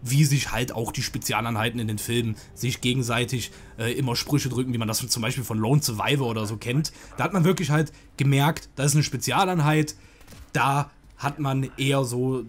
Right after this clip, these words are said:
das Gefühl von Kameradschaft auch bei den Ghosts, äh, gespürt. Das hat man bei Advanced Warfighter halt nicht so gehabt. Und das fand ich wirklich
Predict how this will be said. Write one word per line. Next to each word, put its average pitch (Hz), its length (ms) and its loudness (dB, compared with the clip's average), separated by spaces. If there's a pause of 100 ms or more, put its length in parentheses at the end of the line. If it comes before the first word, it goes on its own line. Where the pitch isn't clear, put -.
(100)
das 117 200 -4
Gefühl 175 300 2
von 156 160 2
Kameradschaft 160 720 2
auch 160 240 2
bei 151 100 2
den 151 220 6
Ghosts, 180 560 2
äh, 123 120 -4
gespürt. 139 640 0 (340)
Das 107 120 -6
hat 175 120 -2
man 156 100 2
bei 139 120 2
Advanced 131 440 0
Warfighter 139 480 0
halt 123 200 -6
nicht 123 220 0
so 113 160 0
gehabt. 98 460 -8 (360)
Und 120 140 -4
das 170 120 2
fand 165 180 2
ich 123 80 -2
wirklich 143 360 -2